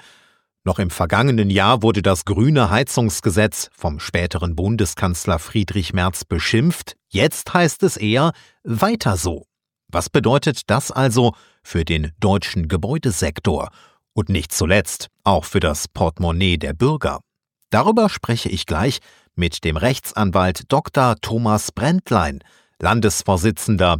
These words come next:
des Bayerischen Wohnungs- und Grundeigentümerverbands. Das Jahr zweitausendsechsundzwanzig wird in jedem Fall auch weitere politische Veränderungen bringen,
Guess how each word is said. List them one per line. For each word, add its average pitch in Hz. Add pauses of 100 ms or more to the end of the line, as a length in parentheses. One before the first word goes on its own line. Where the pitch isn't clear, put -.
des 95
Bayerischen 135
Wohnungs- 90
und 131
Grundeigentümerverbands. 80 (1120)
Das -
Jahr 85
zweitausendsechsundzwanzig 95
wird 95
in 104
jedem 120
Fall 113 (360)
auch 101
weitere 107
politische 98
Veränderungen 87
bringen, 82